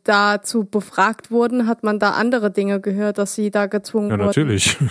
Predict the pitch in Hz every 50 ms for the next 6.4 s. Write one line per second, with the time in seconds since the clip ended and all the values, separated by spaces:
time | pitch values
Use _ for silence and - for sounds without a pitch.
0 | - - _ - - - - _ - 113 - - 139 135 120 110 233 233 247 -
1 | - - 240 254 240 220 202 - - 254 254 254 262 262 247 175 185 - 262 214
2 | - - 196 254 233 240 214 - - 233 196 240 233 233 233 220 - - 226 247
3 | 269 269 320 311 240 226 226 220 - 254 247 233 226 233 220 220 214 - - 220
4 | 214 202 214 220 214 220 233 240 240 202 - 214 208 208 202 - - - - 196
5 | 175 170 - - 175 202 208 202 202 - - - 233 220 254 240 240 233 - -
6 | - 233 220 214 214 208 208 202